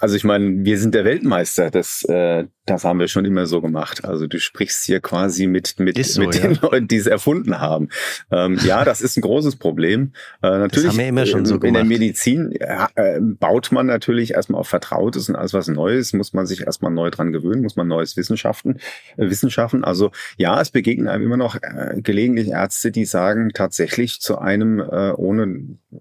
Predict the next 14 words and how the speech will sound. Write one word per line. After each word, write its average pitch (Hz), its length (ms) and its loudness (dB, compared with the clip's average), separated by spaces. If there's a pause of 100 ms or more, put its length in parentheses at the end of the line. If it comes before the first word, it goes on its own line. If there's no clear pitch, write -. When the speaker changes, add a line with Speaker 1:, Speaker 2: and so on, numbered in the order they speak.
(140)
Speaker 1:
dass 90 180 -4
ihnen 101 100 0
das 90 140 -2
schlecht - 260 -2
über 98 120 -2
die 87 80 0
Lippen 98 260 0
geht, 104 340 -2
„Ja, 90 200 0
ich - 240 -8
habe 80 160 -2
jetzt - 260 -4
eigentlich 101 420 -2
in 95 260 -2